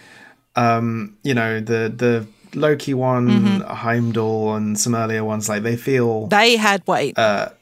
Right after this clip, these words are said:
Speaker 1: yeah. Um,
Speaker 2: Yeah.
Speaker 1: but, you know, the second you see Black Panther,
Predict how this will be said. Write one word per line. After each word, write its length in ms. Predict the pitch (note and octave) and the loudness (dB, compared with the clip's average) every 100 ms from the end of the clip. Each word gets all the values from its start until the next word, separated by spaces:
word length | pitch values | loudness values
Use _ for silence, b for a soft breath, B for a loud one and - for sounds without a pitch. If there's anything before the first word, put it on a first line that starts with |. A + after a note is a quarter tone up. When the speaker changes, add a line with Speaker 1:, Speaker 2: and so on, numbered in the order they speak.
| _ _ _ _ _ _ - | _ _ _ _ _ _ -6
Speaker 1:
yeah. 300 | C#3 F#2+ - _ - | -2 -2 -6 _ 2
Um, 440 | C3 B2+ B2 B2 | 4 4 2 0
Speaker 2:
Yeah. 260 | E3+ D#3+ D#3+ - - | -2 -4 -8 -12 -2
Speaker 1:
but, 580 | C#3 B2+ - - - - _ b b b b b b b b - - _ | 2 2 0 -2 -4 -8 _ b b b b b b b b -20 -20 _
you 160 | F#3+ E3 | 2 4
know, 220 | C3 D#3 | 4 2
the 300 | C3 D#3 E3 | 0 -2 2
second 360 | - F3+ G#3 G3 | 4 6 6 4
you 80 | E3+ | 4
see 180 | D#3 | 0
Black 360 | C3+ C3 C3 - | 0 0 0 -2
Panther, 880 | - B2 G#2 B2 A#2+ A#2 A2 G#2+ | -4 -4 -4 -2 0 0 -4 -8